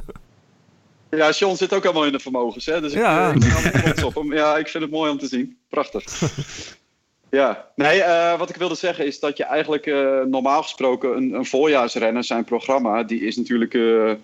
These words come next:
Speaker 1: eh, februari, eh, wordt het al een beetje spannend, maart, eh, tot half april. Hè, dan komt er een, eh, een tien dagen vakantie, dan is het weer rustig een aantal weken opbouwen.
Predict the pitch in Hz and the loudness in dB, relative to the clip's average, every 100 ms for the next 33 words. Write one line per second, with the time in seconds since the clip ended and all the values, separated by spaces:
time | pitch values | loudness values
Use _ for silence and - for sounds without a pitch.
0 | - - _ _ - 110 110 104 95 92 | -14 -20 _ _ -2 2 4 4 2 -2
1 | - 117 113 107 113 113 117 120 113 120 | 0 0 0 2 2 4 2 0 0 2
2 | 110 107 104 110 107 117 - 117 113 113 | 2 2 2 0 0 0 0 0 2 2
3 | 117 - - 120 127 120 - 117 120 127 | 0 -2 0 0 2 0 0 2 2 2
4 | 127 107 110 - 120 120 117 120 120 123 | 0 -4 -4 -4 -4 0 0 0 -2 0
5 | 127 135 - _ _ _ _ 135 127 110 | 0 -2 -6 _ _ _ _ -2 0 -2
6 | 120 110 110 113 113 113 110 110 120 117 | -2 -2 0 0 0 0 0 0 0 2
7 | 113 110 - - 131 123 120 135 131 127 | 2 0 -4 -6 -2 0 0 0 2 2
8 | 120 101 104 110 110 120 113 113 120 113 | 0 0 0 -2 -2 -2 0 -2 -2 0
9 | 110 117 113 120 117 - 123 123 120 120 | 0 0 2 2 0 0 2 4 4 4
10 | 120 | 2